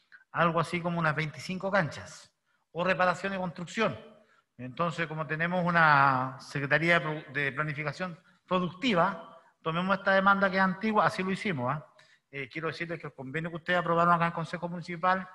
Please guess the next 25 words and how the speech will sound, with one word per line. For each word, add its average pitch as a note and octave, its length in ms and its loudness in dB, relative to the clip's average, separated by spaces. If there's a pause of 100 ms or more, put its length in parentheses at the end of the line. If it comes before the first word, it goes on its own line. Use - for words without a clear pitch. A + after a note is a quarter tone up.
(480)
se - 160 -12
rigió E3+ 420 -6
principalmente D#3+ 1000 -6
a, C3+ 380 0
a C3+ 220 -2
las B2+ 200 -2
cartas D#3+ 400 -2
de C3+ 60 -4
espera F3+ 520 2 (480)
y C3+ 80 -2
a D3 60 4
las C#3 180 0
insistentes F3 760 0
visitas F#3 340 -2
de F#3+ 80 4
nuestros F3 260 0
dirigentes F#3+ 720 -4 (300)
a C#3 120 0
la E3 80 2
Secretaría E3 400 -2
de E3+ 60 0
Planificación E3+ 720 -4
esperando F3 400 -4
soluciones, F#3+ 720 -6 (680)
más E3 500 4